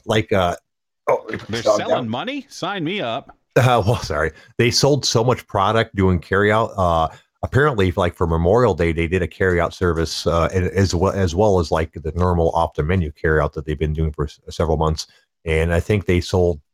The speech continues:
Speaker 1: twenty-five thousand dollars worth of, uh, m-, uh, carryout for the Memorial Day package, and, like, another six or seven thousand dollars worth of wor-, nor-, normal carryout.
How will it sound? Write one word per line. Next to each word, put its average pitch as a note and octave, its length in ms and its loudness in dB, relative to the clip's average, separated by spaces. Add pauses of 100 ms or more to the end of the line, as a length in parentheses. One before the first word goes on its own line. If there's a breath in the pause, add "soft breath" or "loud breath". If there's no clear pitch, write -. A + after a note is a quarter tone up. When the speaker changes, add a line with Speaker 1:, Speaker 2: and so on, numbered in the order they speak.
Speaker 1:
twenty-five F#2+ 1000 0
thousand F2+ 420 0
dollars F2+ 420 0
worth F2+ 220 -2
of, D#2 220 0
uh, D2+ 360 0 (540)
m-, E2 240 -8
uh, D2+ 300 -2
carryout F2+ 440 0
for F2 120 -6
the D#2+ 80 0
Memorial D#2+ 420 2
Day F#2 160 2
package, F#2 520 0
and, E2 160 2
like, D#2+ 140 -2
another E2 240 0
six - 240 -14
or D#2+ 60 -4
seven D#2 240 -2
thousand D#2+ 280 0
dollars D#2+ 300 0
worth D#2 140 -6
of C#2+ 140 -2
wor-, F2 240 0 (100)
nor-, F2 320 0
normal F#2+ 300 2
carryout. D2 480 0